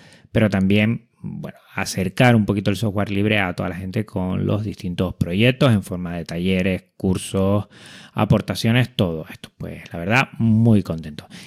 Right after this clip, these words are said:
Y en el siguiente episodio vamos a tener un Linux con Encio, con Pablo López. Pablo López está en el equipo de Libera Tu Radio y también está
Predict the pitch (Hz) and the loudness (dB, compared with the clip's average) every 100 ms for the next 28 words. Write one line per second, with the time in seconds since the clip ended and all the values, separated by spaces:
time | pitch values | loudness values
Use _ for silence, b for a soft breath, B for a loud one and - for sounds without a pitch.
0 | B 123 139 143 143 151 151 143 143 147 | B 4 6 6 4 4 4 4 4 4
1 | 135 131 165 139 139 131 113 113 117 123 | 2 2 4 4 4 4 2 2 4 4
2 | 127 120 117 127 151 165 - _ - 98 | 6 6 6 6 6 6 4 _ -4 0
3 | 123 120 151 156 - 95 87 - 98 104 | 0 2 2 2 0 -6 -6 -2 2 4
4 | 107 113 117 _ _ 95 95 98 - - | 6 6 4 _ _ 2 6 6 2 -8
5 | - B B B 101 90 90 95 110 117 | -12 B B B -2 0 0 0 2 0
6 | 104 - 107 95 92 - - - - 85 | 0 -4 -4 -2 -2 -4 -8 -8 -4 -2
7 | 87 87 85 135 113 95 92 87 87 101 | -2 -2 2 2 4 4 4 2 2 2
8 | 104 92 80 _ B B B B - 110 | 2 0 -4 _ B B B B 2 4
9 | 110 117 120 123 127 110 98 95 92 98 | 6 6 6 6 6 4 2 2 2 2
10 | 98 92 - 104 104 | 0 -2 -4 -2 -2